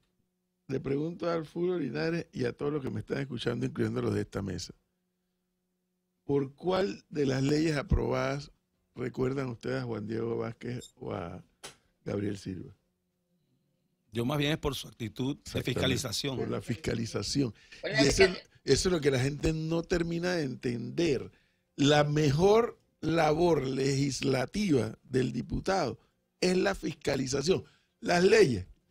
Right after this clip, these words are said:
Speaker 1: claro que son importantes, por supuesto que sí, para eso entiende, existe un órgano legislativo.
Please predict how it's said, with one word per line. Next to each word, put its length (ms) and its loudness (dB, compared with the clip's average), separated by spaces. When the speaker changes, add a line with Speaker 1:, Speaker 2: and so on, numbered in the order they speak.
Speaker 1:
claro 440 6
que 120 0
son 220 0
importantes, 640 -4
por 180 -2
supuesto 460 -2
que 100 0
sí, 120 -2
para 200 -2
eso 140 -2
entiende, 480 -2
existe 640 -4
un 220 2
órgano 340 0
legislativo. 580 -6